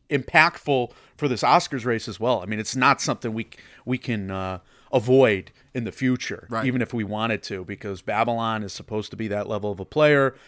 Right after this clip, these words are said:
Speaker 1: and Brad Pitt's the star of it. So, and, and that's gonna be a factor. We've
Speaker 2: Sure.
Speaker 1: seen, we've seen issues like this derail.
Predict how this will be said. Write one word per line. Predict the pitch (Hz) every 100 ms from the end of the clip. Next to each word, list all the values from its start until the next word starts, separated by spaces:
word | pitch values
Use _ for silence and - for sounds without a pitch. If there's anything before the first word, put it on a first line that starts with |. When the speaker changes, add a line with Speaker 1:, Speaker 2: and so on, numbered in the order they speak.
| -
Speaker 1:
and | 107
Brad | 104 107 101
Pitt's | 113 101 -
the | 101
star | 110 104 98
of | 95
it. | 95 -
So, | - 98 92 92
and, | 101 95
and | 85
that's | 123 151
gonna | 175 156
be |
a | 170
factor. | - 156 147 92
We've | 101 113
Speaker 2:
Sure. | - 131 143
Speaker 1:
seen, | 135 120 - _ _ _
we've | 113 120 -
seen | 127 131 123 117 107 _ _ _ _ _ _ _ -
issues | 135 131 127 113 104 - -
like | 107 120 -
this | 107 95 -
derail. | 98 131 131 113 110 110 92